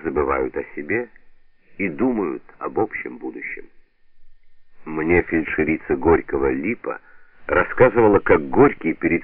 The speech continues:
смертью говорил главным образом о том, что фашисты всё равно нападут, что их не удастся обмануть.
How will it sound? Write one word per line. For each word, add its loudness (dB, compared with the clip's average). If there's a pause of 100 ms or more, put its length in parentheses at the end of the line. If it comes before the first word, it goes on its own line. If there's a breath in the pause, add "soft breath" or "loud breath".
смертью -2
говорил 0
главным 0
образом -2 (340 soft breath)
о -2
том, 2
что 0
фашисты -2
всё 2
равно 2
нападут, -2
что -2
их -2
не 0
удастся -2
обмануть. -4